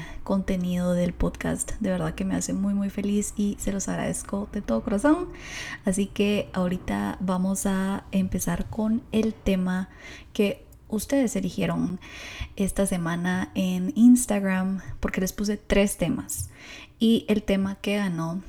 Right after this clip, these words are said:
es el siguiente. Hoy vamos a estar platicando sobre los mitos de belleza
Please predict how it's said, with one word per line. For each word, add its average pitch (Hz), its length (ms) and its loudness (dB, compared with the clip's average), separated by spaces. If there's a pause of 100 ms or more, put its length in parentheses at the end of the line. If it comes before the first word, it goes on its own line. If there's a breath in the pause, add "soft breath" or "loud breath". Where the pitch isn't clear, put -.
(240 loud breath)
es 185 460 -2
el 196 160 -2
siguiente. 247 540 6 (1120)
Hoy 202 160 10
vamos 196 240 4
a - 20 4
estar 185 240 0
platicando 180 500 2
sobre 190 500 4
los 196 420 4
mitos 233 360 6
de 269 120 10
belleza 190 680 4